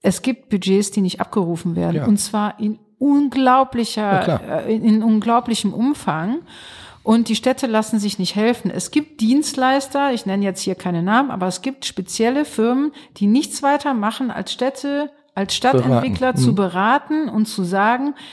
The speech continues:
Speaker 1: "Ihr habt entweder das Know-how nicht oder die Kapazität nicht, wir helfen euch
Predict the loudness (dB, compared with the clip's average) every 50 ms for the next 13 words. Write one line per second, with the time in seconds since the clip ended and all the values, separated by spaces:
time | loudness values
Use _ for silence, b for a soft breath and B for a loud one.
0 | B B B B B B 0 0 2 2 2 0 0 -2 -4 -4 -2 -2 0 -2
1 | -2 0 0 -2 -2 -2 -2 0 2 4 4 4 2 2 0 -2 -2 -2 0 -2
2 | -2 -4 -4 -6 -6 -4 -6 -6 -6 -8 -10 -6 -2 -4 -4 -2 -2 -4 -4 -2
3 | 0 -2 0 2 2 0 0 0 -2 -2 -2 -2 -4 -4 -4 -6 -8